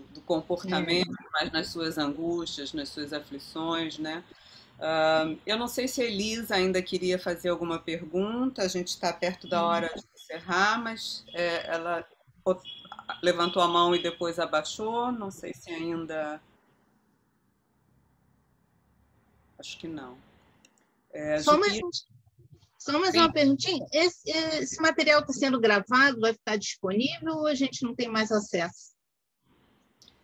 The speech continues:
Speaker 1: Não, vai ficar gravado e depois no YouTube na, da sociedade, não é isso? É, né?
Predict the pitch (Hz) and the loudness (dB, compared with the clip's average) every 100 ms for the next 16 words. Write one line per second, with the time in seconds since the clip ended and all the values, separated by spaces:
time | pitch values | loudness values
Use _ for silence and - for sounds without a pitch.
0 | _ 202 214 202 208 214 214 196 190 196 | _ -4 0 0 0 -2 2 4 4 2
1 | - 208 226 240 240 220 214 208 214 214 | 0 4 6 6 4 0 -2 -2 -2 -2
2 | 214 208 202 202 208 214 196 214 208 202 | -2 -2 -2 -4 -8 -8 -6 -4 0 4
3 | 202 196 185 185 185 196 202 196 160 135 | 4 4 4 0 0 -4 -2 0 0 0
4 | 135 - 156 165 208 240 240 185 165 - | -4 -6 -2 0 0 -2 -6 -10 -12 -16
5 | _ _ _ 165 135 131 143 165 | _ _ _ -2 0 -2 -12 -16